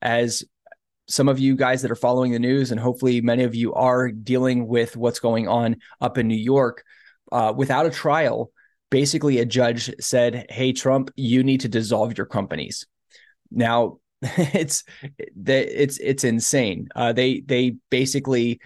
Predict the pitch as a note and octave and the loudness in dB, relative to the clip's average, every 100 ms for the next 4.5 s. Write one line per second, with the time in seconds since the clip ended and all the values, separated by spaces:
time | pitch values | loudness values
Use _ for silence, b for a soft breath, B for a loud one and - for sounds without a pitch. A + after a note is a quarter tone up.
0 | b - C3+ B2 A#2+ A#2 A#2 A2+ A#2 A2+ | b -4 0 2 2 0 -2 -2 0 0
1 | A2 A2 A2 A#2 G2+ G#2+ - C3 B2+ B2 | 0 -2 0 0 -2 -2 0 2 4 2
2 | A#2+ B2 b - A2 A2+ G#2+ A2 A2 A2+ | 0 -6 b -6 -2 0 -2 -4 -4 -4
3 | A2+ A2 B2 B2+ B2 B2 - A2+ G#2 A#2+ | -4 -2 0 2 4 2 0 -2 -2 0
4 | A2 G2+ A2 G#2 F#2+ | -2 -2 -2 -2 -2